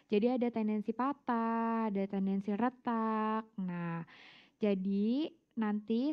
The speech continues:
setelah di painting atau pewarnaan biasanya melalui proses glazing.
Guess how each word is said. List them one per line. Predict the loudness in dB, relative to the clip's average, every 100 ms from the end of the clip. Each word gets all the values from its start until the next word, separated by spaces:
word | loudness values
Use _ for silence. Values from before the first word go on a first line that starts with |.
| -2
setelah | -6 -2 0 0
di | 0
painting | -2 -2 -2 -4 -4 -4 -6
atau | -6 -4 -2
pewarnaan | 0 0 2 0 0 0 2
biasanya | 2 0 -2 0 0
melalui | 2 2 2 0
proses | 0 -2 -2 -6 0
glazing. | 2 2 -2 -6 -8 -8